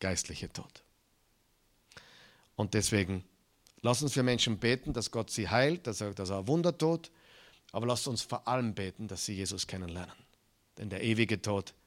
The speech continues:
ist viel, viel schlimmer als der physische Tod.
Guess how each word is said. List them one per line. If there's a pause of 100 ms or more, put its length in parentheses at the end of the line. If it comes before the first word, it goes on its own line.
(520)
ist
viel,
viel
schlimmer
als
der
physische
Tod.